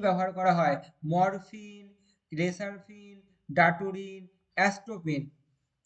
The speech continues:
ইম্পর্টেন্ট কোশ্চেন ছিল, বলো, হাঁপানি প্রশমনে ওষুধ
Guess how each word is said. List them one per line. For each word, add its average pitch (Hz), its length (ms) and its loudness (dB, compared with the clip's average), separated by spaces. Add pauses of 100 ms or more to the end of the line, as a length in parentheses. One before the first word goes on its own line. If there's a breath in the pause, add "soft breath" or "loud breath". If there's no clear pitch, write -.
(100)
ইম্পর্টেন্ট 196 460 -2
কোশ্চেন 214 320 -6
ছিল, 214 120 -6 (540)
বলো, 190 180 2 (140)
হাঁপানি 220 540 0 (440)
প্রশমনে 202 600 -6 (580)
ওষুধ 185 300 -6